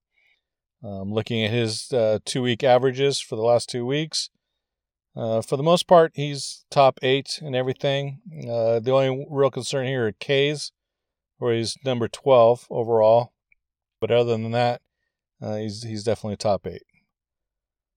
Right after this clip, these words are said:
Let's go check out the Vipers. Vipers started out week one playing, uh, the Wallabies, who they lost to, three six one.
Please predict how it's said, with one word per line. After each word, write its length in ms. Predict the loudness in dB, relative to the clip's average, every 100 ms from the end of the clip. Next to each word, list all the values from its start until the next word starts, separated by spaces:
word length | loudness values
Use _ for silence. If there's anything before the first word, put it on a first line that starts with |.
| _ _ _ _ _ _ -16
Let's 180 | -14
go 200 | -2 -2
check 260 | 0 -2 2
out 220 | 2 2 -2
the 480 | -8 -6 -6 -6 -10 _ _ _ _ _ _ _ _ _ _ _ _ 4
Vipers. 640 | 4 4 -2 -2 -6 -10 _ _ _ _ _ _ _ _ _ _ -4
Vipers 320 | -2 -2 -4
started 300 | 2 4 6
out 220 | 6 4
week 240 | 0 -6 -2
one 280 | 0 0
playing, 460 | 0 -2 -2 -2 -2
uh, 540 | -2 -2 0 0 -2
the 100 | -2
Wallabies, 720 | 2 4 6 4 -2 -4 -8 -12 _ _
who 220 | -10 -2
they 140 | 0 4
lost 380 | 6 6 4 -6
to, 280 | -6 -6 -10 _ _ -12
three 160 | -10
six 380 | -8 -6 -6 -6
one. 300 | -4 -4 -6